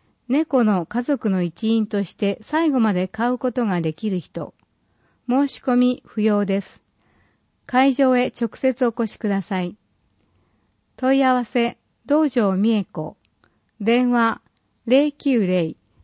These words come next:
七六一八一六五九。歌おうハッ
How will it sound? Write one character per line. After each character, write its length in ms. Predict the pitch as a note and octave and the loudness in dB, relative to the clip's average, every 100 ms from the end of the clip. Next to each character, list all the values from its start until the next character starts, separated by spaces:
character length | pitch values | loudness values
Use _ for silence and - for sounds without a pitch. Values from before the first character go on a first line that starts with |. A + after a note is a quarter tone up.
| - | -4
七 300 | A3 B3 C#4 | 0 2 2
六 260 | D4 B3+ | 0 0
一 280 | F#3 E3+ G#3+ | -2 -2 -4
八 480 | G3 G3+ - E3+ - _ _ - | -4 -4 -6 -10 -10 _ _ -12
一 320 | A3+ A3 C#4 | -8 -2 0
六 280 | C#4+ C#4 F#3+ | 0 0 -2
五 280 | D#3+ G3 G3+ | -2 -2 -4
九。 440 | - G3 D#3+ G3+ _ _ _ _ _ _ _ _ _ _ _ _ _ _ _ _ _ - | -6 -4 -4 -6 _ _ _ _ _ _ _ _ _ _ _ _ _ _ _ _ _ -6
歌 380 | A3+ B3 C#4+ C#4+ | -4 0 2 2
お 120 | C#4 | 0
う 20 | |
ハ 160 | - | -2
ッ 60 | A#3+ | -6